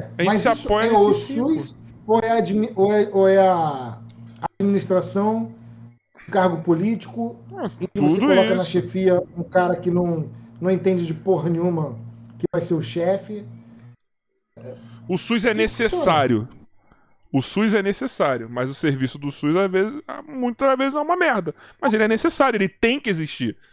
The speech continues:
Speaker 1: Eu tô vacinado por conta do sus, mano.
Speaker 2: É, vacina
Speaker 1: Entendeu?
Speaker 2: é por, por
Speaker 1: Embora eu
Speaker 2: sus.
Speaker 1: ache, embora eu ache,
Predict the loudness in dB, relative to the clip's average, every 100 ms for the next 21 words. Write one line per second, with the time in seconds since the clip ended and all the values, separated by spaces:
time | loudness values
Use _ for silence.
0 | _ _ -2 0 2 0 0 -2 0 0
1 | 0 -2 0 -2 -2 -8 -2 0 2 0
2 | -6 -12 _ _ _ _ _ _ _ _
3 | _ 0 2 2 -2 -10 -8 -2 0 2
4 | 2 0 0 0 2 4 4 4 4 4
5 | 4 2 0 -4 -4 -2 -2 0 0 2
6 | 2 2 2 4 2 0 -6 -12 -14